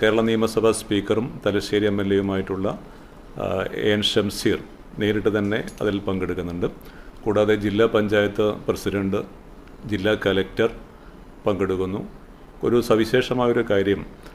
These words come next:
ആ, രോഗികൾ അല്ലെങ്കിൽ അതിജീവിതരുടെ അനുഭവങ്ങൾ ക്രോഡീകരിച്ചുകൊണ്ട് ഒരു പുസ്തകം, ആ, പ്രസിദ്ധീകരണത്തിന് തയ്യാറായിട്ടുണ്ട്, സായൂജ് എന്ന് പറഞ്ഞിട്ടുള്ള പുസ്തകം. അതോടൊപ്പം തന്നെ രോഗ ചികിത്സ നടത്തിയ ഡോക്ടർമാർ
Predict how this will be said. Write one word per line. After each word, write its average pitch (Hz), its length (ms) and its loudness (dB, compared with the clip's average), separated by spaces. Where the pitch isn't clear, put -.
ആ, 104 380 -4
രോഗികൾ 120 580 4
അല്ലെങ്കിൽ 110 420 2
അതിജീവിതരുടെ 113 1000 4
അനുഭവങ്ങൾ 104 840 2
ക്രോഡീകരിച്ചുകൊണ്ട് 104 840 0
ഒരു 98 220 0
പുസ്തകം, 107 500 -2
ആ, 95 480 -4
പ്രസിദ്ധീകരണത്തിന് 104 680 0
തയ്യാറായിട്ടുണ്ട്, 92 720 -2
സായൂജ് 104 640 4
എന്ന് 110 160 -4
പറഞ്ഞിട്ടുള്ള 98 400 -2
പുസ്തകം. 90 540 -6
അതോടൊപ്പം 113 440 2
തന്നെ 113 240 -4
രോഗ 113 460 6
ചികിത്സ 107 680 -4
നടത്തിയ 110 420 0
ഡോക്ടർമാർ 107 680 2